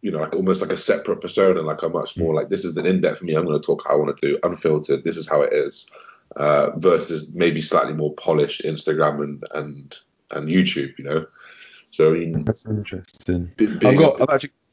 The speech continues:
Speaker 2: I was gonna say, I've got a few questions for you to off, off the back of that. You said some interesting stuff there that I've, I've thought about previously. I guess I've, I've kind of picked up on that. Your, your, your styles on Instagram are sort of, there will probably be, for every three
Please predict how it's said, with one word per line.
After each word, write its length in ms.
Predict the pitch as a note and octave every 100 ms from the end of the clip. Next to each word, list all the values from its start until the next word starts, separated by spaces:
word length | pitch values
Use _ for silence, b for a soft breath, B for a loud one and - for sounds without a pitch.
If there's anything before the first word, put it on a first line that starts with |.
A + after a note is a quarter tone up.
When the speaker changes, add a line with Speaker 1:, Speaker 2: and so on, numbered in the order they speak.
| _ -
Speaker 2:
I 580 | - _ _ _ -
was 80 | A2+
gonna 100 | A#2+
say, 160 | B2 B2+
I've 100 | A2+
got 160 | C#3+ C#3
a 60 |
few 260 | - C#3 C3
questions 480 | C3 C3 - A#2+ A2
for 80 |
you 180 | G2 G2+
to 100 | G2
off, 180 | F#2+ -
off 140 | - G2
the 100 | G2
back 240 | G2+ F#2
of 60 | F2
that. 160 | E2+
You 80 | G2+
said 220 | G#2+ A2+
some 100 | A2+
interesting 400 | A2 G2+ G2+ F#2+
stuff 220 | G#2 G#2
there 100 | F#2+
that 80 | F2+
I've, 240 | F#2+ F#2+ -
I've 200 | F#2+ G2+
thought 160 | A2 G2
about 240 | F#2 E2+
previously. 580 | G#2 G2+ F#2+ E2+ D#2+ E2 B B B B
I 80 | A2+
guess 300 | A#2+ - - -
I've, 220 | A#2+ A#2
I've 160 | A#2+ A#2+
kind 140 | A#2+
of 60 | G#2+
picked 160 | A#2
up 140 | G#2+ G2+
on 80 | F#2+
that. 100 | F#2
Your, 180 | A#2 A2+
your, 420 | A#2 A#2+ A#2 A2+ -
your 240 | C3 C3+
styles 400 | C3+ B2+ A#2+ G#2+
on 60 | G#2
Instagram 400 | G#2+ G#2 G2+ G2
are 40 |
sort 280 | F2+ G#2 G2
of, 100 | G2
there 160 | - A2
will 80 | A2
probably 240 | A#2+ A2+
be, 320 | A2 G#2 G2+ B B B
for 120 | - -
every 340 | B2 A#2 A2
three 640 | - B2 A#2+ A2 G#2 G2